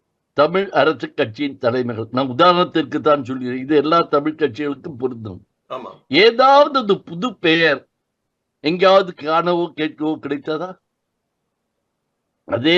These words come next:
Speaker 1: சம்பந்தன், அதே மாவை, அதே விக்னேஸ்வரன், விக்னேஸ்வரன், சுமந்திரனும் கடந்த பதினைந்து ஆண்டுகளில் கண்டுபிடிக்கப்பட்ட தலைவர்கள்.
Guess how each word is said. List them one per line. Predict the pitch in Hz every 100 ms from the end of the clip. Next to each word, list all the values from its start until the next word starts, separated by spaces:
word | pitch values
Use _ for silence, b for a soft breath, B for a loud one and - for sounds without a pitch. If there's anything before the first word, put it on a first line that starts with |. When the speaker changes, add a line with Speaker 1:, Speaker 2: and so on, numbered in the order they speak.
| 180
Speaker 1:
சம்பந்தன், | 170 160 170 165 165
அதே | 165 151 165 165
மாவை, | 156 160 165 165 156 _ _ _ _ _ _ -
அதே | 135 165 170 170 160 156
விக்னேஸ்வரன், | 143 143 165 160 156 143 135 -
விக்னேஸ்வரன், | 127 139 165 151 151 175 185
சுமந்திரனும் | 156 160 151 143 139 180
கடந்த | - 160 147 147
பதினைந்து | 147 151 160 151
ஆண்டுகளில் | 139 135 139 147 190 - _ _ _ -
கண்டுபிடிக்கப்பட்ட | 170 175 170 156 143 110 127 131
தலைவர்கள். | 113 123 139 135 117 95